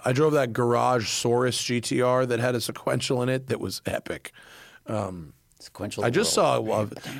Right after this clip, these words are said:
Speaker 1: a thing on Instagram. A guy put a B M W D C T out of an F eighty M three in an R thirty-three G T R, which is pretty rad.
Speaker 2: Whoa.
Speaker 1: Yeah, it's real cool.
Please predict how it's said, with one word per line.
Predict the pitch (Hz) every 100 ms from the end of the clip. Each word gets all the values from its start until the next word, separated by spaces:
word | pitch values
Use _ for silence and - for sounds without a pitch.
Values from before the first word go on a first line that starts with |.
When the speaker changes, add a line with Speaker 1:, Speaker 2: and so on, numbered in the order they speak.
| -
Speaker 1:
a |
thing | - 139
on | 117
Instagram. | 170 - 104 98 98
A |
guy | 104 120
put | 117 135
a | 113
B | 87 120
M | 123 110
W | 113 113 110 101
D | 92 107
C | 98 113 104
T | - 117 101 87
out | 98 98
of |
an | 98
F | 95 98
eighty | 107 101 98
M | 95 98
three | - 101 110 131 - - -
in | 117
an | 107
R | 98 107
thirty-three | 104 110 104 113 120
G | 110 117
T | - 120
R, | 120 147 - - - - _ -
which | -
is | - -
pretty | - 151 120
rad. | 120 123 110 107 -
Speaker 2:
Whoa. | - - 143 139 135 127
Speaker 1:
Yeah, | 120 113
it's | 107 107
real | 113 120
cool. | 113 113 95